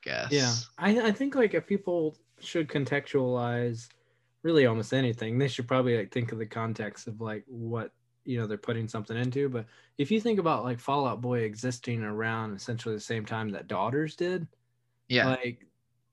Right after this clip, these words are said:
Speaker 2: there, there may not seem like any sonic similarities, and there probably aren't, but kinda, like, they would have been listening to the same things and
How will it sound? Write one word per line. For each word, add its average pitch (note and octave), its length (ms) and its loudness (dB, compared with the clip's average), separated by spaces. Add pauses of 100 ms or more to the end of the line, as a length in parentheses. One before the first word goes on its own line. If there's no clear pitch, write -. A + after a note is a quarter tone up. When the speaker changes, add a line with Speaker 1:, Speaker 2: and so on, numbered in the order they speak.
(400)
Speaker 2:
there, D#3 680 4
there D#3+ 180 4
may F#3 180 4
not E3 180 2
seem D#3 180 0
like C#3 240 0
any C3 320 2
sonic B2 580 -2
similarities, B2 800 -2
and G#2+ 240 -6 (420)
there A2 120 -4
probably A2 300 -4
aren't, B2+ 220 -2 (380)
but C#3 200 2
kinda, D#3+ 180 2
like, D3 180 0
they D3+ 160 6
would D#3 180 4
have C#3+ 160 2
been C3 440 2 (180)
listening C3 560 2
to A2+ 140 -6
the G#2+ 120 -8
same A2 360 -4
things G2 520 -4
and G#2+ 220 -6